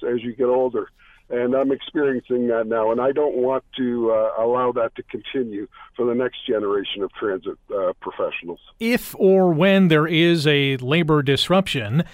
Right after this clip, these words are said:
Speaker 2: um, obviously, you know, riders are gonna point, uh, blame not only at the drivers and the union, but as, you know, the city negotiators as well. They're just gonna say, "Hey, my service is not here. I need to get to work, do my thing,"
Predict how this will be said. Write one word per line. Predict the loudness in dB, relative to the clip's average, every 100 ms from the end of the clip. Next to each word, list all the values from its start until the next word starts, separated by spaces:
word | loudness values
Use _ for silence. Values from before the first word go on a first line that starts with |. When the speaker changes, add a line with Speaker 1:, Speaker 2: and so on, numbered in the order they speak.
| -18 -20 _
Speaker 2:
um, | 0 2 2 0 -2 -6 -10 -8
obviously, | 0 2 2 2 4 4
you | 2 0
know, | 0
riders | 0 2 4 2 2
are | 4
gonna | 2
point, | 2 2 2 0 -6 -4
uh, | -2 0 -2
blame | -2 2 4 4
not | 4 2
only | 2 2
at | 0
the |
drivers | -4 -6 0 0 0
and | -2
the | 0
union, | 0 2 2
but | 2
as, | 2 0 0
you | -2
know, | -2
the | 0
city | 0 2
negotiators | 0 0 0 -2 -2
as | 0
well. | 2 4 2 -4 -20 -8
They're | -4
just | -2 0
gonna | 0
say, | 2
"Hey, | 2 2
my | 2
service | 2 0 0 0
is |
not | 0 0
here. | 0 2 4
I | 2
need | 0 0
to | -2 0
get | -4
to | -2
work, | -2 -2
do | -2 -2
my | -2
thing," | 0 0 2 2